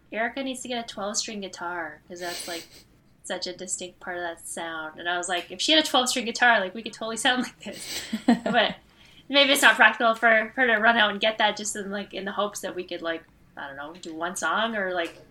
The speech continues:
Speaker 1: I don't, you know, it's, it sort of has to be, like, organic if one of us gravitates to, like, a new piece of gear, especially.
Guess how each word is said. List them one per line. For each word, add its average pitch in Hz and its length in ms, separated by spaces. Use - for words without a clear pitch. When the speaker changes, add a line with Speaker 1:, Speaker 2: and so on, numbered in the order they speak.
Speaker 1:
I 202 100
don't, 214 280
you 214 120
know, 190 200
it's, 240 120
it 233 180
sort 285 140
of 294 60
has 285 180
to 254 60
be, 233 100
like, 220 320
organic 196 600
if 185 140
one 185 140
of 180 80
us 185 180
gravitates 175 580
to, 190 60
like, 170 220
a 180 120
new 208 140
piece 208 200
of 175 80
gear, 196 320
especially. 170 640